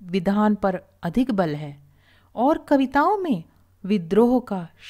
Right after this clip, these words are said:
शांत और संयत स्वर देखने को मिलता है।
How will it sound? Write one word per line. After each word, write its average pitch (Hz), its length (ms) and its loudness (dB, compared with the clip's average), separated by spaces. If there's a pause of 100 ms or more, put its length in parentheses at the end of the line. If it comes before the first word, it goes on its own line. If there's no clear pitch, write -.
शांत 190 520 0 (240)
और 240 200 2
संयत 180 640 -4
स्वर 233 380 -4 (300)
देखने 202 320 0
को 196 120 -2
मिलता 170 340 -2
है। 156 300 -10